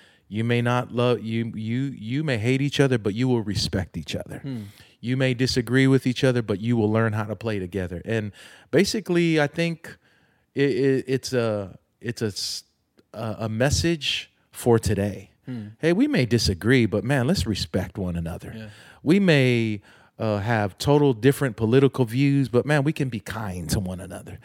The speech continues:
Speaker 2: Sure.
Speaker 1: We've got to learn, uh, if you're gonna be successful in a, in your family or your place of work, uh, in your community, uh,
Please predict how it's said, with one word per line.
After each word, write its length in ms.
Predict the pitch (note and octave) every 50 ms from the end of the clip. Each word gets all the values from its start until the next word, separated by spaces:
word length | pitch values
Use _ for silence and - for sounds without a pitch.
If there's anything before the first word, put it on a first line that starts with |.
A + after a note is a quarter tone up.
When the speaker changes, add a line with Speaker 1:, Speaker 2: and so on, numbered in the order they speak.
| - -
Speaker 2:
Sure. 120 | A2 G#2+ G#2 - - -
Speaker 1:
We've 380 | - C3+ F3 F#3 F3+ C3 A#2 G2
got 340 | - B2 A#2 A2+ B2+ - -
to 120 | - A#2+
learn, 800 | G#2 G#2 G#2+ A#2 A#2+ A#2+ A2+ G#2+ G2+ G2 G2 G2 G#2+ A2 G#2 G2 - - - _ _ _ _ _ _ -
uh, 160 | A#2 A#2+ A2 -
if 160 | B2+ C3+ -
you're 120 | B2+ C3+ C3+
gonna 180 | D3 D3+ D3 C3
be 140 | D3 D#3+ C#3+
successful 760 | - - C3 - - - C#3 C3+ - - - - G2+ F#2 E2+
in 160 | F#2 A2+ A2
a, 80 | G2+ F#2+
in 200 | - G#2+ A2+ G#2+
your 140 | G2+ G2 F#2+
family 680 | - - C#3 C3+ C3+ C#3 C#3 C#3 C#3+ C#3 C#3 C#3 C3+ C3 - - - - -
or 100 | - G2+
your 120 | F#2+ F#2 F2+
place 300 | - - B2 A#2+ - -
of 160 | F#2 D#2+ F#2+
work, 560 | G2+ A#2 C3 C3+ C#3 C#3+ C3+ - - - - - _ - _ _ _ _ -
uh, 100 | A2 G2+
in 240 | - - C3 C3 C3
your 120 | B2 B2 A#2
community, 800 | - - G#2 G#2 G#2+ A2+ B2 C3+ C#3 C3+ C#3 C#3+ C#3 C#3 C3+ C3 _ _ _ _ _ _ _ _ _ _ _
uh, 40 | D3+